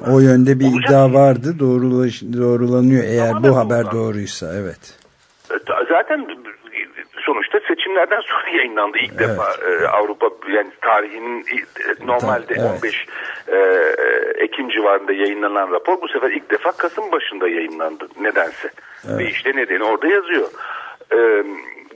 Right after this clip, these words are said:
Speaker 2: diğer taraftan, e, baktığınız zaman herhangi bir Avrupa Birliği'nin, e, bu demokratikleşme, e, insan haklarına saygı gibi konulardaki yaptırımcı,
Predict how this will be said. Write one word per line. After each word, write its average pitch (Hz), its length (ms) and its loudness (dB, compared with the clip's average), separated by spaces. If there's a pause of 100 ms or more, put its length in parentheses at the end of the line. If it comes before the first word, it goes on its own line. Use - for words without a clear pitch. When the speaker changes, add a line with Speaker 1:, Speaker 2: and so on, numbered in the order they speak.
(180)
Speaker 2:
diğer 156 280 0
taraftan, 156 580 -2 (1160)
e, 110 320 2
baktığınız 127 580 -2
zaman 175 320 0
herhangi 160 880 -4
bir 135 240 0 (520)
Avrupa 147 520 0
Birliği'nin, 127 600 -10 (440)
e, 92 340 2 (300)
bu 127 240 -4 (120)
demokratikleşme, 123 1400 -2
e, 101 380 2 (1300)
insan 131 280 -4
haklarına 120 580 -2 (140)
saygı 117 420 -2
gibi 117 380 -14
konulardaki 120 1080 -2 (380)
yaptırımcı, 139 1120 -2